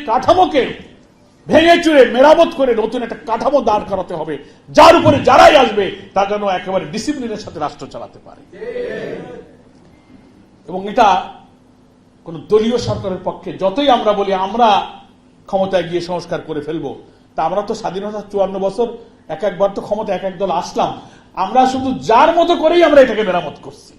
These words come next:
কিন্তু জনগণের কল্যাণে, সকলের জন্য কল্যাণকর, গণতন্ত্রের জন্য, সব দল মতের জন্য, মানুষের স্বার্থের জন্য না দেখে আমরা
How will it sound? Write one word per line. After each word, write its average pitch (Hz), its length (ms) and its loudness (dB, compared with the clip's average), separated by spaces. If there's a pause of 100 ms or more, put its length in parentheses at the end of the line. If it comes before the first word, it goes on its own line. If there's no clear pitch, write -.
(840)
কিন্তু 160 160 -16 (100)
জনগণের 339 520 8
কল্যাণে, 277 420 6 (500)
সকলের 349 440 6
জন্য 285 180 2 (160)
কল্যাণকর, 233 540 2 (100)
গণতন্ত্রের 269 640 -2
জন্য, 226 160 -2 (160)
সব 294 180 4 (140)
দল 254 120 6 (100)
মতের 214 300 -4
জন্য, 214 180 -6 (680)
মানুষের 240 420 0 (100)
স্বার্থের 226 480 -4
জন্য 202 200 -6 (640)
না 165 220 -2
দেখে 226 180 -4
আমরা 185 180 -4